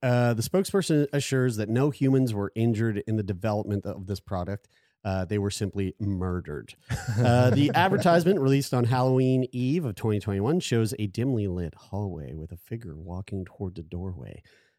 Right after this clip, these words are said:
Speaker 1: cutting between clips of cooked preparation, some meat, and rows of knives before, quote, "plant-based human flesh" flashes up on the screen, as well as "be scared" and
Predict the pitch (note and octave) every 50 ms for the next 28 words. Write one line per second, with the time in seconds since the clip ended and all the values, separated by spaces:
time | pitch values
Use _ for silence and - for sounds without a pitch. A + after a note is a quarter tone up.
0 | _ _ _ - - C#3 C#3 C3 A#2+ A2+ - - A#2 A2 G#2 F2+ - - C3+ A#2+
1 | - - - F#2+ E2 - - - - C3 A#2+ - - - - F#2+ - - F2+ F2
2 | E2+ E2 - F#2 F#2 F#2+ F2+ - - - A2+ A#2+ A#2 G2 F2 E2 F2+ - - _
3 | - G2 F#2+ F2+ F2+ E2+ G2+ G#2+ G#2 F#2+ F#2+ F2 F#2 E2 E2+ G2 G2+ G2 F2+ F2
4 | - - - F2 - - F2+ F2+ F2+ F2+ F2 - _ _ _ _ _ _ _ -
5 | - A#2 G2 F#2 _ - - - B2 C#3 D3+ - - A2 A#2+ A#2+ A#2+ - - -
6 | - - B2+ A#2+ A2 G#2 - - - A#2+ A2+ G2+ F2 E2+ - - - - C3 C3+
7 | B2 A#2+ A#2 - C#3+ A#2 B2 - - A2 G#2+ G#2 - - - G#2+ A2 G#2+ G2+ F#2
8 | F2+ F2 G2 G#2+ G2+ G#2+ A2 A#2 B2 B2+ A#2+ A2+ G#2+ F#2+ - - _ _ _ _
9 | _ _ - G2+ - D#3 D#3 D3 C3+ - - - - C#3 B2 B2 B2 A#2 G#2+ F#2
10 | F2 - - G#2+ G#2+ G#2